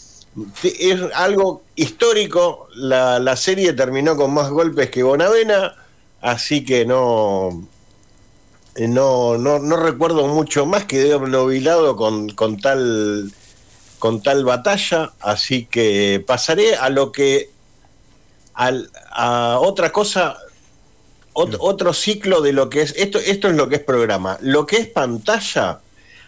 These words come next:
Speaker 1: voy a hacer The Good, The Bad and The Ugly, lo bueno, lo malo y, y, y lo horroroso. Lo bueno, para resumir, tengo dos, pero
Speaker 2: Mm.
Speaker 1: voy a, me voy a elegir una sola.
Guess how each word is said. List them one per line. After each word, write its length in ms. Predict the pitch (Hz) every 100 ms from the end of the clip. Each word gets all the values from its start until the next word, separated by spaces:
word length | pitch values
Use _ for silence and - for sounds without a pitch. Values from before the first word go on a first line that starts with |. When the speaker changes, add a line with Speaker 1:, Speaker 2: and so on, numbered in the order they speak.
| -
Speaker 1:
voy 180 | 170 196
a 40 |
hacer 420 | 175 180 180 190 - - - -
The 100 | 117
Good, 220 | 135 208
The 100 | 160
Bad 200 | 147 185
and 140 | 180 147
The 140 | 135 -
Ugly, 400 | 113 92 98 104
lo 180 | 117 139
bueno, 280 | 202 196
lo 160 | 151 160
malo 260 | 208 208 180
y, 100 | 139
y, 460 | 127 123 123 131
y 40 | 120
lo 140 | 117
horroroso. 720 | 110 107 104 80 - 92 90
Lo 240 | - 147 202
bueno, 500 | 240 247 240 220 - _ _ _ _ - - - _ _ - _ _ - - _ - - - - 127 -
para 220 | 156 160
resumir, 600 | 156 160 - 180 226 220
tengo 320 | 220 226 220
dos, 280 | 165 127 101 -
pero 320 | 135 147 156
Speaker 2:
Mm. 60 | 165
Speaker 1:
voy 160 | 220
a, 160 | 208 180
me 260 | - 143
voy 80 | 180
a 80 | 220
elegir 340 | 185 156 185
una 200 | 170 139
sola. 560 | 117 - 92 82 80 87